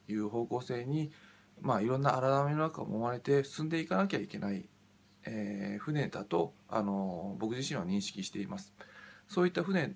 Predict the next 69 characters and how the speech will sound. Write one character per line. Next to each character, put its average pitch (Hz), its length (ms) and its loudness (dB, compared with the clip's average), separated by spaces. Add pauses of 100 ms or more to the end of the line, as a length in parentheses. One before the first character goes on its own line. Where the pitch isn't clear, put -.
中 113 240 -4
で、 139 340 4 (300)
え 110 640 4 (800)
ー、 113 120 0
あ 113 60 0
れ 113 80 2
や 120 100 2
っ 123 40 -6
た - 80 2
ら 123 80 6
沈 123 160 -4
没 120 200 -2
し - 100 -12
ち - 120 2
ゃ 135 40 6
う 135 60 2
か 120 100 -8
な、 120 320 2 (140)
あ 110 120 -6
の、 104 420 0 (1600)
え 107 640 0
ー、 - 20 -4
ま 117 100 2
あ、 113 40 0
こ 131 120 0
れ 123 80 2
や 117 80 4
っ - 20 -10
た 143 100 0
ら 113 60 0
沈 117 180 -4
没 123 160 -2
し - 60 -4
ち 151 80 2
ゃ 143 40 4
う 139 60 2
か 113 80 -4
な 127 200 4
っ 143 60 -4
て - 260 -6
い 123 100 2
う 120 40 2
よ-、 120 260 4
余 147 140 2
計 190 120 4
な 185 100 6
こ 208 120 2
と 151 100 4
を 120 60 2
考 131 180 0 (120)
え 131 60 0
て 113 100 -6
い - 40 -2
る - 80 -8
と、 117 320 4 (400)
ど 185 140 4
ん 180 40 2
ど 151 100 0
ん 117 40 0
波 123 200 4
に 139 80 4
揉 113 140 0
ま 120 140 2
れ 120 80 -2
て - 180 -2
し - 160 -8
ま 113 100 2
っ - 40 -6
て、 120 360 0